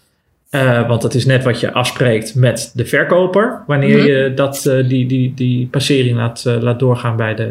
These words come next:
Speaker 1: notaris. Nou, dat is het moment dat wordt gemeten. En nu is er dus eigenlijk gezegd van, ja, die mensen die al rekening hebben gehouden met dat voordeel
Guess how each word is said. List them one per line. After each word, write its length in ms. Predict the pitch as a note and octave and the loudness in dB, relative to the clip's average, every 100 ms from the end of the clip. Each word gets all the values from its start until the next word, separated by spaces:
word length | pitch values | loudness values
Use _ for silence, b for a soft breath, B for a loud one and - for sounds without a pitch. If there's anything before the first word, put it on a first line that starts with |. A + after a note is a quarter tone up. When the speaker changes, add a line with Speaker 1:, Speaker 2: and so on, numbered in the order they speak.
| A2 | -6
Speaker 1:
notaris. 720 | A2 C#3 D3+ G3+ B3 - b b b b b b b b - | -6 -4 -2 -4 -6 -10 b b b b b b b b -4
Nou, 200 | B2+ G#2+ | -2 2
dat 200 | D#3 D#3+ | 2 2
is 80 | C3 | 2
het 120 | C3 | 2
moment 340 | C3 C3 C3 | 2 4 2
dat 140 | B2+ A2+ | 2 0
wordt 160 | A#2 | -2
gemeten. 640 | - A#2+ B2+ D#3 G3 - | 0 2 2 2 -2 -4
En 280 | - C#3+ C3+ C3+ | 0 0 0 2
nu 180 | D3+ | 2
is 140 | D#3 - | 4 2
er 60 | |
dus 120 | C3 C3 | 2 2
eigenlijk 460 | D3 F3 D#3+ D3 | 2 2 2 0
gezegd 300 | D3 C3 C3 | -2 -2 -2
van, 80 | C#3 | 2
ja, 140 | C3+ | 2
die 100 | A#2 | 2
mensen 280 | C3 D3 C3+ | 2 2 2
die 280 | C3+ C3 C#3 B _ | 0 0 -4 B _
al 240 | C3+ C3+ | 0 2
rekening 460 | B2+ E3+ F3+ D3 C3+ | 4 2 2 0 0
hebben 180 | C#3 C3+ | 2 2
gehouden 520 | C3 B2 A#2+ A2+ A#2 | 2 2 4 4 4
met 180 | C3 B2+ | 2 2
dat 200 | A2+ - | 0 2
voordeel 680 | E3 F3+ D#3 C#3+ A#3 - | 2 4 2 2 0 -4